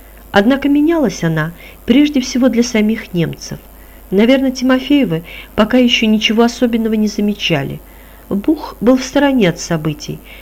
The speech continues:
политикой зубр не интересовался. А главное, ни его самого, ни его работ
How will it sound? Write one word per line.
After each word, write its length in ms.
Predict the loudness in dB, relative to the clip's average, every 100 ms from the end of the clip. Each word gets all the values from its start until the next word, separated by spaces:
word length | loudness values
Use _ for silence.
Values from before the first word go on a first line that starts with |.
| -4
политикой 640 | 2 4 4 0 -6 -4 -4
зубр 420 | 0 2 2 0 -2
не 180 | 0
интересовался. 920 | -2 -2 -4 -4 -4 -2 -4 -8 -14 -16 -16 -20 -10
А 140 | 0 2
главное, 480 | 4 2 2 -2 2
ни 160 | 2
его 160 | 2 0
самого, 540 | -2 0 0 0 -2 -4 -20 -4
ни 140 | 2 4
его 180 | 4
работ 460 | 4 2 4 0 0